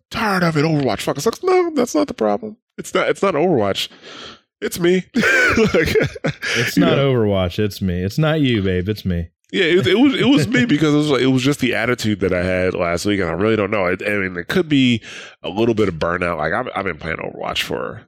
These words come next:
Speaker 1: since, since beta, since early beta.
Speaker 2: Yeah.
Speaker 1: You know, uh, nonstop. You know.
Speaker 2: Well, I think that's why I'm enjoying the game as much as I am again now, is because I took, like, two seasons off.
Speaker 1: Right.
Speaker 2: Um, you know,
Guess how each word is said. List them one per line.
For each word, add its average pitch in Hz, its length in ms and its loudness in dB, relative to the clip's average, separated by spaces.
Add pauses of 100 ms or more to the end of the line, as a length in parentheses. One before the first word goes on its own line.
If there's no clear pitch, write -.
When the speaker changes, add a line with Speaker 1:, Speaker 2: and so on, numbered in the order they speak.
Speaker 1:
since, - 420 -6 (200)
since 110 200 -6
beta, 95 460 -2 (300)
since 110 160 -6
early 104 240 2
beta. 82 320 -2
Speaker 2:
Yeah. 95 240 -2 (320)
Speaker 1:
You 95 100 -4
know, 80 260 -4 (520)
uh, 82 500 -2 (300)
nonstop. 107 600 -4 (760)
You 101 80 -8
know. 85 320 -4 (480)
Speaker 2:
Well, 120 140 -2
I 127 80 0
think 135 180 -2
that's 123 240 -2
why 113 160 2
I'm 110 180 2
enjoying 101 360 0
the 98 60 0
game 98 220 0
as 95 80 -2
much 98 200 -4
as 104 100 -2
I 95 60 0
am 95 140 0
again 95 220 -2
now, 92 320 -2 (520)
is 117 100 -6
because 127 240 0
I 139 80 0
took, - 240 -4
like, 151 140 -2
two 151 120 -2
seasons 135 380 -2
off. 107 320 -6 (280)
Speaker 1:
Right. 73 220 -4 (320)
Speaker 2:
Um, 98 380 0
you 113 140 0
know, 98 260 0